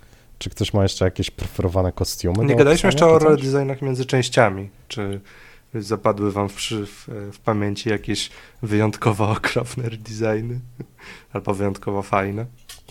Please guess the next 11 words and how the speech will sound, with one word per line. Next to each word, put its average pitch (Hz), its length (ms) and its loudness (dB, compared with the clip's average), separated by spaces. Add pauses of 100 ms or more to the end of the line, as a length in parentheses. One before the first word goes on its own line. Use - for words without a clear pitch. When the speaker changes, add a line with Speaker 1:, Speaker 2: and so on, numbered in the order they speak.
(840)
Speaker 1:
Wiesz 95 220 2
co, 95 220 4
no 95 120 4
mi 92 120 2
to 92 140 0
natychmiast 92 540 0
przychodzi 87 500 -2
do 85 80 0
głowy 82 380 0
Akuma 85 400 -2
Matata, 85 540 0